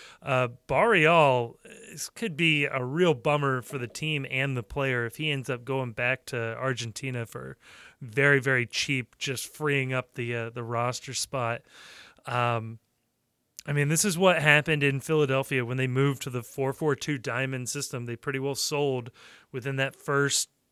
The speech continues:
twelve, eighteen months every winger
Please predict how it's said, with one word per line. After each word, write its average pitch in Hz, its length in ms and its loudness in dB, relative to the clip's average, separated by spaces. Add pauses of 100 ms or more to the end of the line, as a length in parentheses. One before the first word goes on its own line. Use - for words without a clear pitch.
(680)
twelve, 135 480 0
eighteen 131 340 -2
months 131 460 -2 (580)
every 139 380 4
winger 117 480 -4